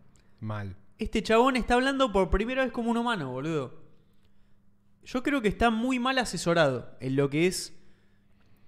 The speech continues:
Speaker 2: percepción de, del público y esas cosas, boludo.
Speaker 1: ¿Quién? Zuckerberg.
Speaker 2: Zuckerberg.
Speaker 1: Yo no creo que se-,
Speaker 2: ¿Vos
Speaker 1: eh,
Speaker 2: viste la presentación anterior? Lo, lo
Speaker 1: no,
Speaker 2: que,
Speaker 1: no,
Speaker 2: la,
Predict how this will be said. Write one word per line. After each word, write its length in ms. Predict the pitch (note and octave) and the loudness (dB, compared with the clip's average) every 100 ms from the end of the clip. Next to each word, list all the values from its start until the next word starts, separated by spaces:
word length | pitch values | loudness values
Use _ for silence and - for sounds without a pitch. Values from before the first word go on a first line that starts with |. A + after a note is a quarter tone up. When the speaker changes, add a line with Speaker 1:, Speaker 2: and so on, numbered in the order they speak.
| - - _ - | -20 -20 _ 0
Speaker 2:
percepción 880 | D3 C#3+ - D#3 - - F#3 F#3+ F#3 | 0 0 -2 -4 -4 2 4 4 2
de, 160 | E3 | 2
del 220 | D3 D3 | 2 0
público 540 | C#3 F3 F#3 F3+ E3 D#3 | 0 0 2 2 2 2
y 40 | |
esas 220 | D#3 D3+ | 0 -6
cosas, 340 | - C3+ - A#2+ | -6 -8 -8 -10
boludo. 440 | A#2 B2+ C3+ A#2+ - - - - | -6 -4 -2 -4 -8 -16 -20 -2
Speaker 1:
¿Quién? 320 | D3+ C#3 A#2 | 2 4 2
Zuckerberg. 500 | - E3+ E3+ D#3+ C#3+ | 2 2 4 4 2
Speaker 2:
Zuckerberg. 580 | B2 A2+ B2+ B2 A#2 G#2+ - - - | 2 2 0 -2 -8 -12 -14 -18 -8
Speaker 1:
Yo 100 | - | 4
no 80 | B3 | 6
creo 160 | A3+ E3+ | 8 4
que 80 | |
se-, 120 | C#3+ - | 2 2
Speaker 2:
¿Vos 120 | G#3+ | 6
Speaker 1:
eh, 20 | B3+ | 6
Speaker 2:
viste 200 | C#4+ F#3+ | 6 6
la 100 | D#3 | 4
presentación 540 | C#3 - C3+ C3 G3+ | 4 0 -2 -2 0
anterior? 340 | F#3 C#3 D#3 F3+ | 0 4 4 4
Lo, 160 | D3 | 2
lo 80 | C#3 | 2
Speaker 1:
no, 260 | C#3 D#3 D3 | 4 6 6
Speaker 2:
que, 40 | |
Speaker 1:
no, 60 | |
Speaker 2:
la, 100 | D3+ | 4